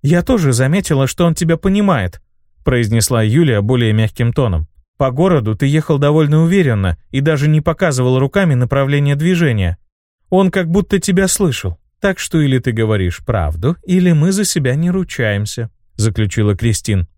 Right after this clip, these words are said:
"А ты вообще должна была сегодня уехать в столицу", возмутился я, "а не поддерживать этот маленький женский заговор против меня".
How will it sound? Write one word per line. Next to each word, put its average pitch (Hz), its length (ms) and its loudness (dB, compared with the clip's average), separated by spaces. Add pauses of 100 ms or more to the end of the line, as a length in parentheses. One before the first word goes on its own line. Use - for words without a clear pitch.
(560)
"А 135 140 0
ты 175 160 2
вообще 185 340 2
должна 147 320 2
была 139 200 0
сегодня 147 400 0
уехать 143 360 0
в - 40 -10
столицу", 127 600 0 (280)
возмутился 101 640 0
я, 90 240 0 (280)
"а 156 100 0
не 190 100 2
поддерживать 170 680 0
этот 135 240 -2
маленький 151 520 0
женский 139 400 -2
заговор 135 500 0
против 151 400 -2
меня". 147 380 -2